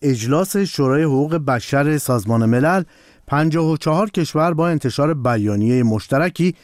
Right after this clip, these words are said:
خواهان لغو اعدام‌ها و نقض گستردهٔ حقوق بشر در ایران شدند. پیشنویس این بیانیه که توسط بریتانیا آماده شده، می‌افزاید:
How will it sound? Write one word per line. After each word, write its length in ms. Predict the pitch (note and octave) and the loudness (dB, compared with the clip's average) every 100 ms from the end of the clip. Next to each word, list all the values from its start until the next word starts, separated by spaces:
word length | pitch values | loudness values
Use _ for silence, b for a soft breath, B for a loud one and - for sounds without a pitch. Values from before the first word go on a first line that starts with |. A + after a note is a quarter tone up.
| b b b | b b b
خواهان 380 | D#3 D#3 G3+ A#3 | -2 2 2 2
لغو 600 | A#3 D#3 C3+ F3+ D#3+ F3 | 2 2 0 0 -2 0
اعدام‌ها 540 | F3 C3+ A2+ G2+ C#3 | 2 2 0 0 0
و 100 | D3+ | 2
نقض 400 | B2 B2 C3 - | 2 0 -2 -2
گستردهٔ 760 | D3 A#2+ A#2 - A#2+ G#2+ A2 B2 | -2 -2 -4 -2 -2 0 0 0
حقوق 300 | A2 C#3+ D#3+ | 0 0 0
بشر 400 | B2+ - B2+ A#2 b b b | -2 0 -2 -2 b b b
در 140 | F3 E3+ | -2 0
ایران 280 | D#3 C3 | 0 0
شدند. 440 | F#2+ F#2 E2 D2+ - _ b b b b b | -4 -10 -12 -16 -20 _ b b b b b
پیشنویس 480 | - A#2+ C3+ C3 A#2+ | -6 -2 0 0 2
این 180 | C3+ C3 | 0 2
بیانیه 720 | B2+ B2+ B2 B2 C3 E3 F#3+ | 0 0 2 2 2 2 -2
که 140 | - F3+ | -2 -2
توسط 480 | D3 B2+ - C#3+ | 0 -2 -4 -4
بریتانیا 840 | D3+ B2+ B2+ - B2+ B2+ C#3+ E3+ E3 b b _ _ | -2 0 -2 0 0 2 2 0 -2 b b _ _
آماده 400 | C#3+ C#3 C#3 G3 | 0 2 2 0
شده، 500 | G3 D#3+ D#3+ D#3+ D#3 - - | 0 -2 0 0 -2 -8 -4
می‌افزاید: 540 | C3 C3 - C#3+ E3+ | -2 -2 0 0 0